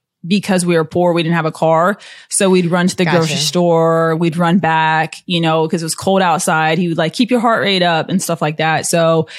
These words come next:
Speaker 1: it wasn't like he took me to a track and was like, "Well, we're gonna learn how to do, you know, hurdles." It was more so like,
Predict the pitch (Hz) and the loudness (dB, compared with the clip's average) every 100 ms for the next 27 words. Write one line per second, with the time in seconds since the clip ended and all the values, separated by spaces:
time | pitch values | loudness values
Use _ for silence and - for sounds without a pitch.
0 | - - 202 233 247 233 214 - 233 208 | -16 -2 2 4 4 2 0 0 -2 0
1 | 196 202 175 - 180 170 175 170 165 170 | -2 0 0 0 0 0 -2 -2 -2 0
2 | 220 240 233 233 220 202 220 247 220 196 | -2 -2 -2 -2 -2 -2 0 2 0 0
3 | 220 208 - _ 175 208 175 170 175 180 | -2 -2 -6 _ -2 0 0 0 -2 -4
4 | _ _ - 196 214 180 147 165 - - | _ _ -12 -2 0 2 0 -4 -6 -2
5 | 185 180 180 180 175 180 175 165 165 156 | 0 2 2 2 2 0 0 2 2 0
6 | 151 151 151 | 0 -2 -4